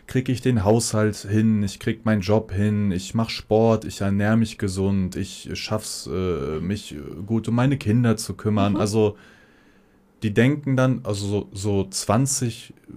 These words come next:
Speaker 1: äh, Leute in den zwanziger
Speaker 2: Ja.
Speaker 1: Jahren,
Speaker 2: Anfang
Speaker 1: ne?
Speaker 2: zwanzig vor allem.
Speaker 1: Genau, zwanzig bis fünfundzwanzig denkt man so, ja, irgendwann kommt der Tag, ich werd wach
Speaker 2: Mhm.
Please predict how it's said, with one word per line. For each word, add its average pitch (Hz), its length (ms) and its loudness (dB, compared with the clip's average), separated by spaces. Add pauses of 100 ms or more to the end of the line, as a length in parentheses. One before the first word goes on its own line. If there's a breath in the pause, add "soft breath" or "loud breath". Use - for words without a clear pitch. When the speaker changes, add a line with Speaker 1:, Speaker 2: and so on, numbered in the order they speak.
(440)
Speaker 1:
äh, - 140 -14
Leute 117 360 0
in 110 80 4
den 104 120 0
zwanziger 127 640 0
Speaker 2:
Ja. 131 240 2
Speaker 1:
Jahren, 143 180 -4 (280 loud breath)
Speaker 2:
Anfang 320 340 -2
Speaker 1:
ne? - 120 4
Speaker 2:
zwanzig 233 440 0
vor 269 100 -6
allem. 240 100 -2
Speaker 1:
Genau, 95 420 2 (160)
zwanzig 110 500 0
bis - 160 -10
fünfundzwanzig 113 800 0
denkt 110 280 0
man 104 100 0
so, 98 140 0
ja, 104 200 -2
irgendwann 113 460 0
kommt 123 240 -2
der 107 160 0
Tag, 113 340 0 (420 soft breath)
ich - 220 -8
werd 110 240 0
wach 110 240 4
Speaker 2:
Mhm. - 120 -8